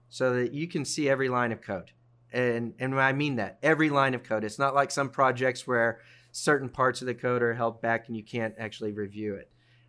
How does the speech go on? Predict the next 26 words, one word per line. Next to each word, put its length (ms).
But 120
it's 160
not 220
open 300
source. 560
It's 320
what 160
we'll 140
call 440
open 380
review. 560
The 180
reason 500
for 360
this 480
is 260
that 360
we 220
view 480
as 160
one 160
of 140
the 280
big 280
obstacles 640
to 640